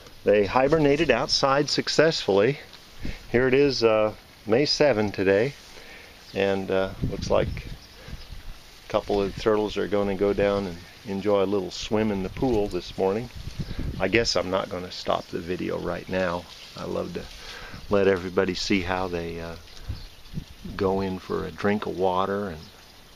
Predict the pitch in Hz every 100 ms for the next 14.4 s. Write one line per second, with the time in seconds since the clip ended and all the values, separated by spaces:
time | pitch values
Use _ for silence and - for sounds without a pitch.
0 | - - - - - - 92 101 104 101
1 | 104 98 - - 104 101 113 113 - -
2 | - - - - - - - - - -
3 | - 147 147 160 170 151 98 95 104 107
4 | 104 95 101 95 98 117 - 95 87 92
5 | 87 87 - - 85 82 80 - 123 117
6 | 95 87 92 95 - - 95 85 - 90
7 | 95 95 92 - 92 90 - 90 87 90
8 | - - - - - - - 87 85 82
9 | - - 110 101 95 95 90 85 85 107
10 | 104 90 87 85 82 - 113 117 113 -
11 | 92 90 - 90 87 85 85 80 80 82
12 | - - - - - - - - - -
13 | - - - 90 101 92 87 85 85 80
14 | - 80 78